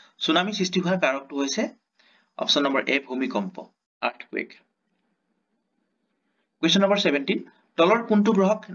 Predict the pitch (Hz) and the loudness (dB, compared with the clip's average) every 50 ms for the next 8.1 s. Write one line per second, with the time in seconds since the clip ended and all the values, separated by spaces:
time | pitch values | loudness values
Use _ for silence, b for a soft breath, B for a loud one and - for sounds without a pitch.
0 | 143 160 156 165 170 170 170 160 151 147 139 120 135 127 - - 120 117 160 - | 0 2 2 2 2 0 -2 -6 -6 -6 -8 -6 -6 -4 0 0 0 2 2 -2
1 | - - _ _ _ _ _ _ _ _ _ _ _ _ _ _ _ _ _ _ | -2 -4 _ _ _ _ _ _ _ _ _ _ _ _ _ _ _ _ _ _
2 | _ _ _ _ _ _ _ _ _ _ _ _ _ - 135 151 156 160 160 - | _ _ _ _ _ _ _ _ _ _ _ _ _ -2 2 4 4 4 4 2
3 | - 175 170 170 185 185 170 175 - - - - - 165 170 170 170 190 185 170 | 0 0 2 2 2 2 0 -4 -10 -14 -12 -4 -2 -2 0 2 2 2 2 2
4 | 170 165 170 175 170 - - - - - - - - - 180 170 170 175 180 185 | 0 0 0 -2 -2 -4 -10 -10 -12 -8 -6 -4 0 0 0 0 0 0 -2 -2
5 | 185 160 - - 139 131 131 147 - - - _ _ _ _ _ - 160 165 165 | -2 -2 -2 0 2 2 2 2 0 -2 -4 _ _ _ _ _ 0 0 2 4
6 | 196 190 233 233 - - - 147 147 147 156 165 160 151 151 147 143 139 135 139 | 4 2 2 -2 -4 -14 -8 -4 0 2 2 2 2 0 -2 -6 -6 -6 -4 0
7 | 139 139 135 135 131 117 117 156 175 185 - b b b b b b b - 143 | 0 0 2 4 2 2 2 2 -4 -4 -4 b b b b b b b 2 2
8 | 151 165 | 2 2